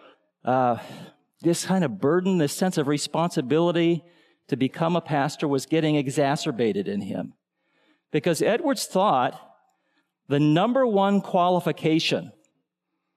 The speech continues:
of a good pastor was not that he went to Yale College, was not that he read Hebrew and Greek and Latin.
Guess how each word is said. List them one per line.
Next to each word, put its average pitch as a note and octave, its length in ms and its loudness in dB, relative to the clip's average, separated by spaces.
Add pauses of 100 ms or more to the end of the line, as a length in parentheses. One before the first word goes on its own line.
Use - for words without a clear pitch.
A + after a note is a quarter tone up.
(320)
of C3 140 0
a C3 60 0
good D3 240 0
pastor C#3 520 -2
was C#3 240 -4
not G#3 180 0
that A#3 100 4
he G#3+ 80 2
went C#3 240 0
to D3+ 100 0
Yale A#2+ 260 2
College, C3+ 560 -2
was C3 160 -4
not E3+ 160 0
that D3+ 100 0
he C3 80 2
read B2+ 440 0
Hebrew C#3 440 0
and A2 160 0
Greek C3+ 260 0
and A2 140 0
Latin. D3 420 0